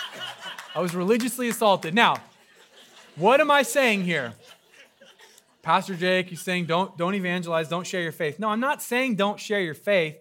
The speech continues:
Don't share your faith when somebody doesn't wanna know, when they don't care, when you don't have a relationship,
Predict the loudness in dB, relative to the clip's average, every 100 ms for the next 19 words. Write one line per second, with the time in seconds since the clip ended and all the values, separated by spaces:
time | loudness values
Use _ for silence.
0 | _ _ _ _ 2 4 4 0 0 2
1 | 2 0 4 6 4 2 -2 0 0 0
2 | -2 0 -2 2 6 6 4 0 -2 0
3 | 0 -4 0 4 6 4 2 0 0 0
4 | 0 0 0 0 0 -8 -2 -2 -2